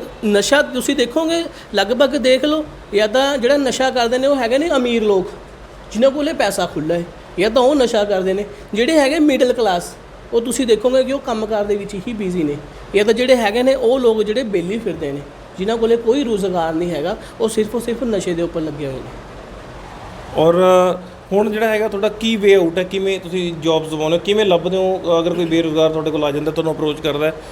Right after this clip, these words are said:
Speaker 2: ਨੌਕਰੀ ਕਿਵੇਂ ਦਿਵਾਉਂਦੇ ਹੋ ਤੁਸੀਂ ਉਹਨੂੰ?
Speaker 1: ਸਰ, ਮੇਰੀ ਜਿਹੜਾ ਹੈਗਾ ਹੈ, ਮੈਂ ਜਿਹੜਾ ਮੇਰਾ ਸੋਸ਼ਲ ਮੀਡੀਆ ਅਕਾਊਂਟ ਹੈ, ਮੈਂ ਉਹਨੂੰ ਇਸ ਦੇ ਲਈ ਇਸਤੇਮਾਲ ਕਰਦਾ, ਕਿਉਂਕਿ ਜਿਹੜਾ ਸੋਸ਼ਲ ਮੀਡੀਆ ਹੈਗਾ ਹੈ, ਇਹਨੂੰ ਅਗਰ ਜੇ ਤੁਸੀਂ ਅੱਛੇ ਤਰੀਕੇ ਦੇ ਲਈ ਇਸਤੇਮਾਲ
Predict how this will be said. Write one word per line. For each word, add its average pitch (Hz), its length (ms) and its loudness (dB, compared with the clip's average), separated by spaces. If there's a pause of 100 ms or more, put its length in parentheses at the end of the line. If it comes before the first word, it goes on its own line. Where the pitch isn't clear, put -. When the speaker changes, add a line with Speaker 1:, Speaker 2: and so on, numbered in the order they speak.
(160)
Speaker 2:
ਨੌਕਰੀ 202 320 4
ਕਿਵੇਂ 208 240 -2
ਦਿਵਾਉਂਦੇ 175 280 2
ਹੋ 135 60 -4
ਤੁਸੀਂ 127 160 -4
ਉਹਨੂੰ? 131 140 -6 (800)
Speaker 1:
ਸਰ, 247 340 0 (480)
ਮੇਰੀ 214 340 6
ਜਿਹੜਾ 247 200 -2
ਹੈਗਾ 214 240 0
ਹੈ, 233 140 0
ਮੈਂ 220 280 -2
ਜਿਹੜਾ 196 200 -2 (160)
ਮੇਰਾ 202 340 0
ਸੋਸ਼ਲ 202 420 -2
ਮੀਡੀਆ 220 320 -2
ਅਕਾਊਂਟ 190 360 -2
ਹੈ, 180 180 -2 (500)
ਮੈਂ 233 120 2
ਉਹਨੂੰ 240 260 2
ਇਸ 226 180 -2
ਦੇ 214 120 4
ਲਈ 240 220 0 (160)
ਇਸਤੇਮਾਲ 185 440 -4
ਕਰਦਾ, 127 300 -6 (500)
ਕਿਉਂਕਿ 220 180 -4
ਜਿਹੜਾ 233 180 4
ਸੋਸ਼ਲ 240 420 0
ਮੀਡੀਆ 240 320 -2
ਹੈਗਾ 208 300 -2
ਹੈ, 226 120 2
ਇਹਨੂੰ 240 460 0
ਅਗਰ 214 160 2
ਜੇ 220 160 0
ਤੁਸੀਂ 220 340 -4 (120)
ਅੱਛੇ 214 220 -2
ਤਰੀਕੇ 214 340 -4
ਦੇ 247 80 -2
ਲਈ 233 140 -2
ਇਸਤੇਮਾਲ 190 440 -2